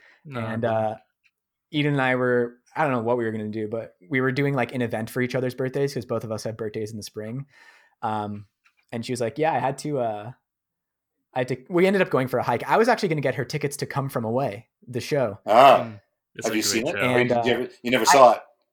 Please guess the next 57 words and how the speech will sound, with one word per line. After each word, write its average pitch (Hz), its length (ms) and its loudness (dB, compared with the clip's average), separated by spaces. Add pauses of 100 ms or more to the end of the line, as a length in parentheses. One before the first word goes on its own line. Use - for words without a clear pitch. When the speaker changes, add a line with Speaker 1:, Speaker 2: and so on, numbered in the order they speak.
(600)
Speaker 2:
No, 226 220 6
I 196 80 8
haven't. 226 280 4
We 151 80 0
were 156 60 2
gonna 185 140 0
go 180 120 4
see 233 220 -2
it, 220 160 -4
but 143 140 -2
then, 151 160 0
uh, 147 80 0
we 147 100 -2
couldn't 151 240 -2
go. 202 220 2
Like, 120 160 -2
that 156 120 -2
was 156 140 -2
right 143 280 2
when 156 120 -2
lockdown 135 380 -2
started. 147 480 -8 (200)
Speaker 3:
Sorry, 131 280 6
you're 117 100 2
gonna 117 140 2
get 113 320 0
tickets 117 300 -4
for - 300 -10
Eden's 110 280 -10
birthday? 160 380 -6 (1160)
Speaker 2:
Yeah, 156 260 4
for 151 200 2
us 143 140 0
both 147 240 2
to 143 80 -2
see 135 160 -2
it 120 80 -2
together. 113 340 -4
Neither 135 300 0
of 131 80 0
us 123 120 0
have 120 100 -8
seen 120 160 -8
the 107 80 -8
show. 104 280 -12
Speaker 3:
Oh, 104 200 4
'cause 107 200 -2
I 110 240 4 (140)
got 107 240 4
tickets 107 260 -8
for 104 100 -12
my 92 160 -8
girlfriend's, 87 640 -14 (540)
for 104 120 -10
her 101 100 -4
birthday 87 440 -8
to, 90 120 -10